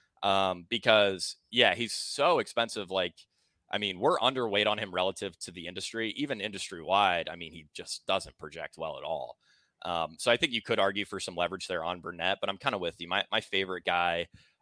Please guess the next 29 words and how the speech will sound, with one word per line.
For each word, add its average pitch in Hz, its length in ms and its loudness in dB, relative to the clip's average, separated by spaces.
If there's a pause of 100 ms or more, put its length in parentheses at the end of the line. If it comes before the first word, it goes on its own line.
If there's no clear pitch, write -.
out 104 140 6
of 95 80 -2
the 92 100 0
group 90 480 -6 (220)
is, 87 680 -2
is 98 180 -6
Justin 90 420 -4
Smith. 92 560 -6 (440)
Um, 73 720 -6 (480)
he'll, 120 280 0 (200)
he'll 151 200 4
definitely 92 320 2
be 80 100 -6
the 78 80 -8
most 76 200 -10
popular, 78 440 -2
though, 76 240 -2
I, 73 260 -4 (140)
I 82 80 -2
think. 80 500 -6 (480)
Um, 69 600 -6 (360)
and, 90 320 2
I 110 80 6
mean, 143 220 0
even 262 220 2
if 147 120 2
Michael 113 320 6
Bandy 90 640 2
sits, - 800 0